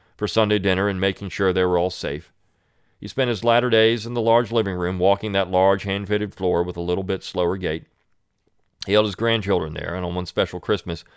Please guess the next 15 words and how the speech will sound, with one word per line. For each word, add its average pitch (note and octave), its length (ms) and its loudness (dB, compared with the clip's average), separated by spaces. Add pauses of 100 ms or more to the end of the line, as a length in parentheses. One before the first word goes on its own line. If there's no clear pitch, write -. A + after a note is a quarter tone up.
(460)
opened G2+ 320 -2
a E2 40 -2
ventilated G#2+ 560 2
box F2+ 300 -2
that E2+ 80 -10
contained F#2 360 -8
what F#2 80 -4
would F2+ 100 -6
be G2 120 -4
his E2+ 120 -4
last F#2 360 -2
dog, D2 380 -4 (720)
a - 60 -16
blue G2+ 220 0
heeler F#2+ 460 0